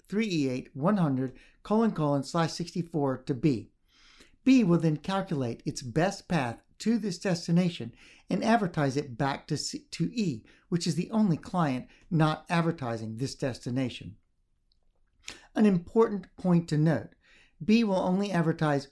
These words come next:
one path, not two, towards E.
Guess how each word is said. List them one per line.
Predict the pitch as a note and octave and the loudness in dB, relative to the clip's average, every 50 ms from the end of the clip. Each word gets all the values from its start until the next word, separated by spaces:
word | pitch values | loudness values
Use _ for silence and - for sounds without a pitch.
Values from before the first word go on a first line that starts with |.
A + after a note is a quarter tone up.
| _ _ | _ _
one | - D#3+ C3 C#3 G3+ B3+ C#4+ C4+ A3 | -8 -6 -2 2 2 2 2 2 0
path, | - C#3 A#2+ A2 A2 G#2+ G#2+ - - - | -2 -6 -6 -6 -6 -8 -12 -14 -8 -4
not | C#3+ C#3 D3+ E3+ G#3+ - - _ | 0 0 2 0 0 -4 -8 _
two, | - F#3 F#3 D#3+ C3 A2+ A2+ A2 - _ _ _ | -2 2 2 2 2 0 -2 -6 -10 _ _ _
towards | - - D#3+ D3 C#3+ C#3 C#3 - - _ - | -2 2 2 4 4 2 0 -4 -10 _ -2
E. | F#3+ D#3+ B2 G#2 G#2 | 0 0 0 -2 -8